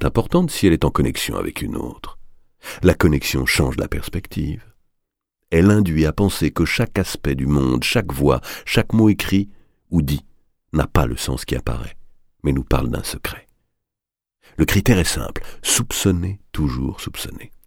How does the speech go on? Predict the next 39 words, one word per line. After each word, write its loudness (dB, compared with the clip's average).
On 2
peut 4
lire 4
par 0
transparence 2
même 4
un 2
panneau 2
de 2
sens -2
interdit. -6
Certes, 2
moraliste 4
cathare, 0
horreur 4
de -2
la 0
reproduction, 2
le 6
sens 0
est 2
interdit 2
parce -2
qu'il 0
est 2
du 2
prix 0
du 2
démiurge. 2
Ce 0
n'est 6
pas 4
par 0
cette -2
voie 0
qu'on -2
trouvera -4
le -8
chemin. -6